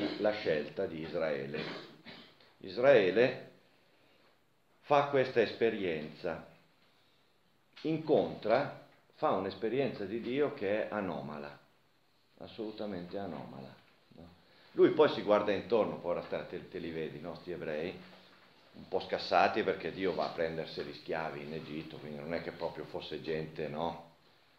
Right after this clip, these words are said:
La, la crème della storia. Va a prendersi sto, sto, sta cosa, sti, questi qui in Egitto, gli manda un, uno che sì, è stato figlio del faraone, ma nel frattempo fa il pastore, eh, quindi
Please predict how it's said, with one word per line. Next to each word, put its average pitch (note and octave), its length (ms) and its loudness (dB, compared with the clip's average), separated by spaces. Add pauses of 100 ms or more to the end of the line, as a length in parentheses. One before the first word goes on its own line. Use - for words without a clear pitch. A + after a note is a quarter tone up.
(220)
La, C#2 200 -12
la E2+ 160 -2
crème F#2+ 440 2
della E2+ 240 0
storia. A#1+ 480 -4 (500)
Va G2+ 160 0
a G2 60 0
prendersi F#2 520 0
sto, D#2 300 -6
sto, - 440 -10
sta - 200 -16
cosa, E2 560 -4 (460)
sti, E2 280 -12
questi E2+ 280 -10
qui F2 180 -4
in D2+ 120 -6
Egitto, G2 720 -6 (500)
gli F2 160 -8
manda F2 480 0 (160)
un, - 760 -10 (800)
uno G#2+ 360 -2
che D#2 240 -2
sì, F2+ 200 -4 (360)
è - 80 -20
stato F#2+ 320 -8
figlio F#2+ 260 -4
del E2+ 120 0
faraone, F#2 380 2
ma D2+ 280 -6
nel D#2+ 160 -10
frattempo D#2+ 460 -8
fa C#2 120 -12
il C2+ 60 -12
pastore, C#2+ 640 -8
eh, C#2+ 240 -14
quindi C2+ 280 -14